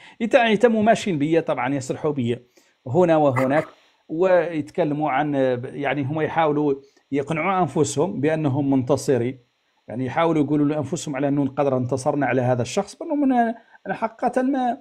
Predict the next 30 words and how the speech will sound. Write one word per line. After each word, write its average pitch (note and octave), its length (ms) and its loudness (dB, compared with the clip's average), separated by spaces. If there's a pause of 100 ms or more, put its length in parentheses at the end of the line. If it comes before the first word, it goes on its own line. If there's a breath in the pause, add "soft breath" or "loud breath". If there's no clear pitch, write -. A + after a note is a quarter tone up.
(240)
أنا G#3+ 120 2
والله G#3 340 4
لا G3 200 4
أدخل G3+ 240 -4
معهم D#3+ 360 -4
في C3 160 -12
معركة، C#3+ 360 -2
أنا C3+ 100 -2
ماني E3+ 160 0
داخل C#3 240 0
معهم B2+ 400 -2
في A2+ 60 -6
معركة، A2+ 320 -8
أنا G#3 120 2
فقط - 440 0
أقوم D3+ 380 -4
بعملي D3 460 2
الإعلامي B2+ 640 -2 (400 soft breath)
اللي G#3 160 2
انحرمت G3 440 2
منه D#3 200 0
في C3 80 0
المغرب، B2 380 0 (360)
اللي D#3+ 120 -2
طردت F3+ 360 4
بسببه C3 460 0
من A#2 80 -4
المغرب، A#2 340 0
أنا C4 200 0
أمارسه B3 500 0